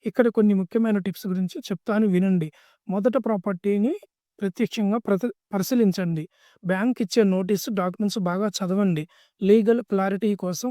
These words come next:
ఒక మంచి లాయర్ లేదా రియల్ ఎస్టేట్ ఎక్స్‌పర్ట్‌ని సంప్రదించండి. ఈఎంఐలో ఇంటి కోసం వెతుకుతున్న వాళ్ళకి ఇది ఒక పర్ఫెక్ట్ ఆప్షన్. ఇది రెనోవేషన్ చేసి అద్దెకు పెట్టినా మంచి రిటర్న్స్ వస్తాయి. ఇంత బాగున్న ఇంటి గురించి ఇంకా వివరాలు కావాలా?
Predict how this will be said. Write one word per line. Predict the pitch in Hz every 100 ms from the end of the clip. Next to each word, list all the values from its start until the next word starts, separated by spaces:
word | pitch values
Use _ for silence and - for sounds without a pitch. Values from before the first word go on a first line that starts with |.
| 226
ఒక | 180
మంచి | 185 190 202 240
లాయర్ | 196 190 202
లేదా | 190 180 202
రియల్ | 269 202 208
ఎస్టేట్ | 202 - 196 196
ఎక్స్‌పర్ట్‌ని | 180 - 196 190 240
సంప్రదించండి. | - 190 180 220 196 175 170 165 165 - - -
ఈఎంఐలో | 208 233 240 226 208 214 233
ఇంటి | 202 202
కోసం | 233 226 220
వెతుకుతున్న | 196 190 185 190 196
వాళ్ళకి | 185 185 196 226
ఇది | 220 208
ఒక | 185
పర్ఫెక్ట్ | 175 185 180 220 - 220 185
ఆప్షన్. | 185 - 208 160 - _ _ _ -
ఇది | 208 240
రెనోవేషన్ | 202 214 233 214 247
చేసి | 202 196 - 233
అద్దెకు | 185 170 220
పెట్టినా | 214 190 190 226
మంచి | 226 196 196 240
రిటర్న్స్ | 196 220 214
వస్తాయి. | 165 - 175 165 160 _ _ _ _
ఇంత | 220 214
బాగున్న | 233 202 208 233 233
ఇంటి | 208 196 208
గురించి | 202 196 208
ఇంకా | 220 190 220
వివరాలు | 208 185 202 202
కావాలా? | 196 185 175 185